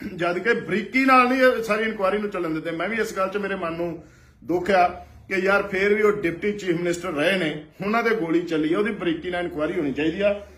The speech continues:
ਔਰ ਮੈਂ ਸਮਝਦਾ ਕਿ ਇਹਦਾ ਸਾਰਾ ਤੇ ਸਾਰਾ ਜ਼ਿੰਮੇਵਾਰ ਜਿੱਥੇ ਬਿਕਰਮ ਸਿੰਘ ਮਜੀਠੀਆ ਵਾ,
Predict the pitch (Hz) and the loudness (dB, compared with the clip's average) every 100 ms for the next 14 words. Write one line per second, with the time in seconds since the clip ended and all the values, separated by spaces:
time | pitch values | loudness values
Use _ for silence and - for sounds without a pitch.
0 | - 175 202 220 226 214 240 247 240 240 | -4 2 4 4 2 2 2 4 4 4
1 | 247 240 220 233 226 180 196 226 233 220 | 2 4 6 6 4 2 2 2 0 -2
2 | 202 202 214 156 165 180 180 165 - - | 0 2 2 0 -2 2 2 2 0 -10
3 | - _ - - - _ _ _ _ _ | -20 _ -16 -16 -16 _ _ _ _ _
4 | 123 160 170 220 170 151 156 196 208 202 | -6 -4 2 2 2 -2 -2 -2 0 2
5 | 214 202 151 151 156 185 170 180 233 | 0 0 0 0 0 0 2 2 0